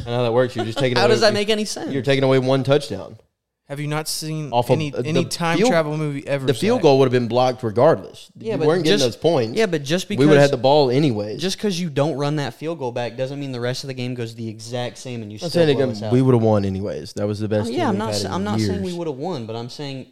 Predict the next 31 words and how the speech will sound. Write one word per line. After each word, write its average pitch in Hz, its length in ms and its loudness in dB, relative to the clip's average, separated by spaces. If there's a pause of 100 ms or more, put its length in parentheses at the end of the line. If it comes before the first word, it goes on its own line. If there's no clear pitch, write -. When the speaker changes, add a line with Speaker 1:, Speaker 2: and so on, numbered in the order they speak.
Speaker 2:
it 113 220 -16 (260)
was 123 180 -10
a 113 40 -10
different 123 360 -8
game 110 220 -8
if - 180 -18
they 104 220 -12 (200)
blow 113 160 -8
the 107 80 -10
whistle 107 260 -12
right 98 160 -14
there. 98 200 -14 (1500)
Speaker 1:
Yeah, 175 100 -8
of 165 80 -8
course 185 260 -2
it's 131 120 -6
a 117 60 -4
different 104 300 -6
game 95 340 -10 (180)
'cause 110 300 -12 (540)
he 123 120 -12
doesn't 127 300 0
run 131 160 2
it 113 80 -2
back. 127 460 -2
So - 180 -10
now 113 160 0
you're, 113 320 -4
like, 104 400 -4
on 110 160 -4
the 110 220 -4